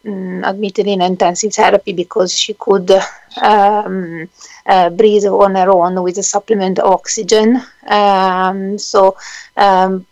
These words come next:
the, what she described the most, it was the loneliness, being lonely.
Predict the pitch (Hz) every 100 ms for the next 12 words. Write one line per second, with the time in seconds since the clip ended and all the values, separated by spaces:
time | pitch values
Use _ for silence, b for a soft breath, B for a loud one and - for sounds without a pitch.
0 | _ - 208 220 214 - - 233 240 -
1 | 240 254 - 285 262 254 214 240 214 254
2 | 160 208 - - 208 196 208 196 180 202
3 | 202 220 208 202 196 131 - - - 220
4 | 214 208 196 202 202 190 175 180